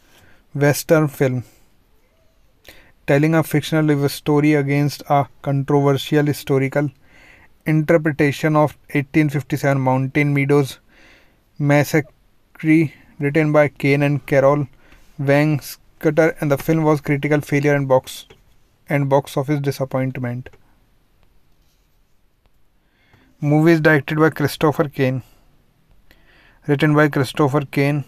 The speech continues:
Carol Wang Scutter. Produced by Christopher Kane, Scott Duthie, Kevin,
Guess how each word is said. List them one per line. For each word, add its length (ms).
Carol 420
Wang 300
Scutter. 480
Produced 400
by 160
Christopher 580
Kane, 340
Scott 600
Duthie, 1000
Kevin, 500